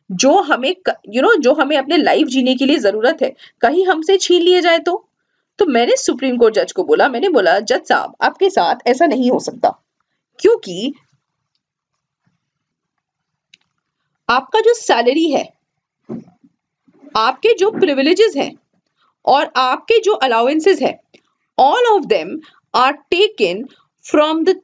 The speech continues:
charged expenditure।" किस part में होता है? Charged expenditure of the consolidated fund of India। मतलब,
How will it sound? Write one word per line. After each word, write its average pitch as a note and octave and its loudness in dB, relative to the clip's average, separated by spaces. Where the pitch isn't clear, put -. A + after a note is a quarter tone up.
charged G4 0
expenditure।" D4 -2
किस B3 -4
part C#4+ -2
में E4 -2
होता D#4+ 0
है? F#4+ -2
Charged G4+ 0
expenditure G3+ -2
of C#4+ 2
the C#4+ -2
consolidated D4 0
fund C#4 0
of C#4 0
India। E3 -4
मतलब, A#3+ 2